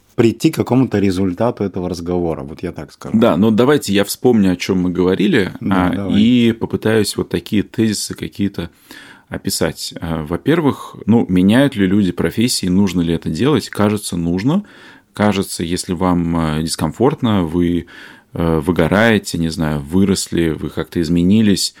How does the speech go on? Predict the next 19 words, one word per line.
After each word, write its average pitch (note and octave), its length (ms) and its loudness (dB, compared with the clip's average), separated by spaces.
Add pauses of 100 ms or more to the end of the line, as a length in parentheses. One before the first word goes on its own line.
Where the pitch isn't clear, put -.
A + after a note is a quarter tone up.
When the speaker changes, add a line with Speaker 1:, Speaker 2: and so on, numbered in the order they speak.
Speaker 2:
и E2+ 100 -2
вам E2+ 420 2
сорок, G2+ 520 2
пятьдесят, E2+ 460 -2
шестьдесят, E2 560 -6
я, E2+ 60 -6
кстати, - 240 -8
уверен, E2+ 300 0
что - 160 -10
в D#2 60 -6
любом E2+ 260 0
возрасте D2+ 400 -8
можно D#2 260 -6
менять E2 300 -4
профессию E2 560 -6
и - 20 -14
быть, - 400 -8
э, D#2 220 -6
счастливым. A#2 580 -4